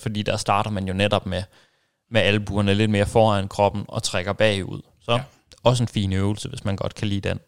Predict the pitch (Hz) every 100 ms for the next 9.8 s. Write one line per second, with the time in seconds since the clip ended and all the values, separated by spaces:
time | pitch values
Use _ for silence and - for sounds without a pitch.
0 | _ _ - - - - 90 73 - -
1 | - - - 107 110 120 - 117 107 95
2 | - - 104 - - 107 - _ _ -
3 | 107 82 92 - - 104 101 - 95 95
4 | 104 98 107 107 - 101 92 95 98 98
5 | 95 85 78 - - 107 98 110 107 110
6 | 110 - 98 101 85 - _ - - 123
7 | 123 120 - - 120 110 107 113 113 117
8 | - 110 78 - - - 123 - 110 -
9 | - - 80 110 101 110 107